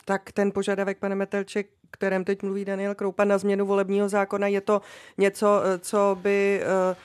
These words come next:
by jaksi bez Milionu chvilek nezaznělo takto veřejně, i když jsou strany, které se o to snaží, například lidovci to v nedávné,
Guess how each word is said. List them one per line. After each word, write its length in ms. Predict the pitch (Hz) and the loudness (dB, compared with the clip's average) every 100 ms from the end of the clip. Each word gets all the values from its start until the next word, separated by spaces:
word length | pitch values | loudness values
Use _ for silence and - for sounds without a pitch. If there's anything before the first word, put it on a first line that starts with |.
| - - - | -20 -20 -12
by 300 | 139 170 175 | -4 -2 2
jaksi 300 | 185 - 208 | 0 2 0
bez 340 | 180 185 - 202 | 0 -2 0 0
Milionu 400 | 196 190 190 202 | 2 2 0 0
chvilek 320 | - 196 196 | 0 0 0
nezaznělo 540 | 202 180 190 196 196 196 | 0 2 0 0 0 0
takto 280 | 190 220 | -2 0
veřejně, 440 | 214 196 202 196 196 | 0 2 2 2 -2
i 40 | |
když 200 | 180 196 | -2 -4
jsou 380 | - 196 190 196 | 0 0 2 0
strany, 420 | 170 - 190 190 | -2 -2 0 -2
které 520 | 180 - 185 185 180 185 | -4 -4 0 0 0 -2
se 320 | 202 190 185 | -2 0 0
o 100 | 180 | -4
to 300 | 180 185 170 | -2 0 0
snaží, 440 | 160 - 170 165 180 | -2 -4 -4 -2 -4
například 440 | 165 - 185 175 | -6 -6 -6 -4
lidovci 420 | 165 160 180 - | -2 -2 -4 -8
to 120 | 190 185 | -8 -6
v 40 | |
nedávné, 640 | 185 180 180 175 185 170 | -4 -2 -4 -2 -4 -4